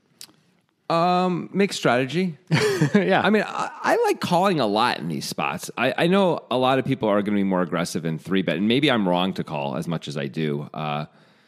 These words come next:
Speaker 1: I like protecting my calling range 'cause I'm calling with so many other hands,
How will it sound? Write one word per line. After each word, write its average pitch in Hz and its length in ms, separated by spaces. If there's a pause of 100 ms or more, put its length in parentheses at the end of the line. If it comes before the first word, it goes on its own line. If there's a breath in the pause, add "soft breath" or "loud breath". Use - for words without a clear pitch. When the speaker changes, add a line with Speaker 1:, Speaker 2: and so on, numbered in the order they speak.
(260 soft breath)
Speaker 1:
I 123 60
like 139 160
protecting 110 480
my 87 120
calling 90 360
range 80 240
'cause 90 100
I'm 92 100
calling 90 240
with 80 100
so 90 280
many 87 240
other 80 220
hands, 78 640